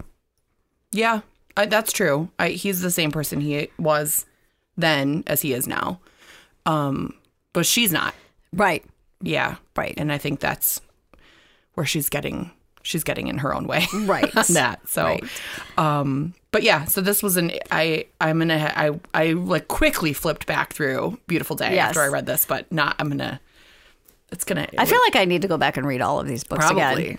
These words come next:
Speaker 2: you know,
Speaker 1: probably.
Speaker 2: just so they have a
Speaker 1: Yeah.
Speaker 2: better reference.
Speaker 1: Um, the second one is The Tailgate, which is the prequel chapter or a prequel short story set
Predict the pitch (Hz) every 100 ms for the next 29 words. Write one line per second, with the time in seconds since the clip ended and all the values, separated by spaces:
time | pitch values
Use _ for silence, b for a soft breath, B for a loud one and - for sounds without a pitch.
0 | - 147 127 151 - - 185 185 - -
1 | - 156 165 165 180 135 135 135 - -
2 | - - B B B B B B B B
3 | - 170 170 208 185 302 302 285 262 247
4 | 196 196 208 214 214 233 233 196 175 185
5 | 180 175 175 170 - - 220 226 226 220
6 | 208 190 - 196 185 190 185 185 165 147
7 | 180 175 170 - 170 - 170 160 147 151
8 | 160 - 151 147